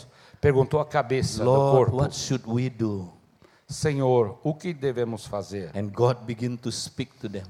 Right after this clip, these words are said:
Speaker 1: E Deus começou a falar a eles.
Speaker 2: "Pray. I
Speaker 1: Orem.
Speaker 2: will heal him today."
Speaker 1: "Eu quero curá-lo hoje."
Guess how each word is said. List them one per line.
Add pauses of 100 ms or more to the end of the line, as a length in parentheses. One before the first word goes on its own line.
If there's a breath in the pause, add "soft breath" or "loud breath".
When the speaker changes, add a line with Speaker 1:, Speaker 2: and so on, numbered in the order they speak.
Speaker 1:
E
Deus
começou
a
falar
a
eles. (160)
Speaker 2:
"Pray. (760 soft breath)
I
Speaker 1:
Orem.
Speaker 2:
will
heal (140)
him
today."
Speaker 1:
"Eu
quero
curá-lo
hoje."